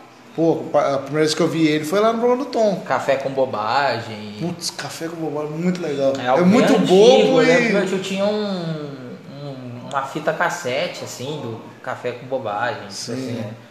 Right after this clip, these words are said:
Speaker 2: Era engraçado ver a capa do
Speaker 1: É, e-, eles são engraçados, assim, a, a piada é tudo boba, mas eles são engraçados, assim, eu acho também.
Speaker 2: Sim, eu acho que nesse quesito o Brasil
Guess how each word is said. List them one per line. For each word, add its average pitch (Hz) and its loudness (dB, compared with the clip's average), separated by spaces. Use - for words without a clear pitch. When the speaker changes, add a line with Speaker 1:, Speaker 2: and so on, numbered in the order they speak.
Speaker 2:
Era 117 -8
engraçado 123 -2
ver 113 -6
a 117 -2
capa 107 -6
do 104 -10
Speaker 1:
É, 208 0
e-, 214 2
eles 214 0
são 226 2
engraçados, 202 2
assim, 175 -2
a, 151 -8
a 160 -4
piada 180 0
é - -6
tudo 214 -6
boba, 208 0
mas 151 -8
eles 233 0
são 185 0
engraçados, 117 -4
assim, 117 -10
eu 120 -6
acho 113 -8
também. 120 -12
Speaker 2:
Sim, 113 -4
eu 107 -6
acho 110 -6
que 117 -10
nesse 117 -10
quesito 110 -14
o - -16
Brasil 110 -10